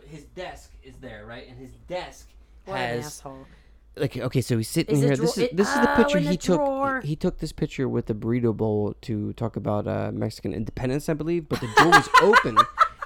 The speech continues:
Speaker 1: and he had it all. Look at that. It's Sudafed. It's Mucinex.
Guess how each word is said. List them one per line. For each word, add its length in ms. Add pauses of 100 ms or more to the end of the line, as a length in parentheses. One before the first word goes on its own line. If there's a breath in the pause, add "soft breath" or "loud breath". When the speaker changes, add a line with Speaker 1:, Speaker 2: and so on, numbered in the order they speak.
Speaker 1:
and 100
he 120
had 300
it 60
all. 220
Look 160
at 80
that. 220
It's 120
Sudafed. 640 (220 loud breath)
It's 160
Mucinex. 560